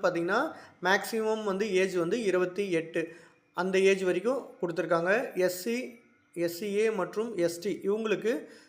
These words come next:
முப்பத்தி ஓரு வயசு இருக்கிற வரைக்கும் இருக்கிறவங்க வந்து இந்த எக்ஸாம் வந்து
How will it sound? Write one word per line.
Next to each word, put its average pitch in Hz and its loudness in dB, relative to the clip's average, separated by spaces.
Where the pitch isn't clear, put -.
முப்பத்தி 233 4
ஓரு 214 8
வயசு 202 0
இருக்கிற 185 2
வரைக்கும் 202 2
இருக்கிறவங்க 180 2
வந்து 180 2
இந்த 180 2
எக்ஸாம் 170 4
வந்து 160 0